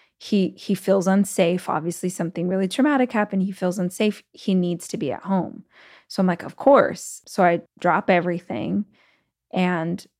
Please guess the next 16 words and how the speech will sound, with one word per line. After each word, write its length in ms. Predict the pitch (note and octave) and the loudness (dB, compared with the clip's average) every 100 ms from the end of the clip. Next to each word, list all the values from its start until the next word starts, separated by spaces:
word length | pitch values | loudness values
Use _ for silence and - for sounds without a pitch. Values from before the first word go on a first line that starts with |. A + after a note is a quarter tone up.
| - | -2
go 200 | F3+ F3+ | 2 2
pick 260 | - F#3+ | 0 -4
him 100 | F#3+ | 0
up. 300 | F3 G#3+ - _ _ _ _ _ _ _ _ _ - | 0 -2 -6 _ _ _ _ _ _ _ _ _ 0
I 80 | |
walk 380 | G3 G3+ G3+ G#3 | 4 6 6 4
into 1040 | G3+ G3 G3 F#3 - F#3+ F3+ F3 E3 G3+ G#3+ _ _ _ _ _ _ _ _ _ _ - | 0 2 0 -2 -4 0 0 0 -2 -6 -10 _ _ _ _ _ _ _ _ _ _ -4
the 120 | F3+ | -2
clinic. 760 | F#3 - G3 E3+ F#3+ - - - _ _ - | 0 2 2 4 0 -4 -16 -20 _ _ -2
I 100 | F#3+ | 0
just 220 | G3+ - | 2 2
wanna 160 | G#3 F#3+ | 2 2
shout 260 | F3 E3 | 2 0
them 120 | F3+ | 0
out 240 | E3+ E3 - | 0 0 -2
because 640 | F3+ - F#3 F3+ F3 - | -6 -2 0 0 -2 -8